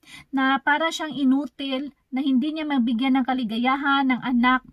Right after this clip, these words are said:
At sinabi naman ito ni Rita na okay lang sa kanya, tanggap niya kung ano pa man si Peterson dahil siya ang asawa at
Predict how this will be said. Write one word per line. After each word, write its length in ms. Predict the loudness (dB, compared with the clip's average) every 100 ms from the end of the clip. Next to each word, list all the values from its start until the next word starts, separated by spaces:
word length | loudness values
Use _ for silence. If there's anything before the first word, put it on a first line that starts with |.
| -20 -20 -16
At 160 | -12 -12
sinabi 320 | -2 0 0
naman 320 | -2 -4 -6
ito 80 | -6 -6
ni 80 | -6
Rita 400 | -6 -6 -2 0
na 240 | -2 -4
okay 240 | -6 -6 -6
lang 240 | -6 -8
sa 160 | -6 -2
kanya, 320 | 0 0 0
tanggap 400 | -2 0 -2 0
niya 160 | -2
kung 160 | 0 -2
ano 240 | 2 0
pa 80 | 0
man 160 | -6 -6
si 80 | -10
Peterson 640 | -10 -10 -10 -4 -2 0
dahil 240 | 0 -2
siya 320 | -8 -2 0 0
ang 0 |
asawa 640 | -4 0 0 2 0 -2 -8 -16 -18 -6
at 160 | -4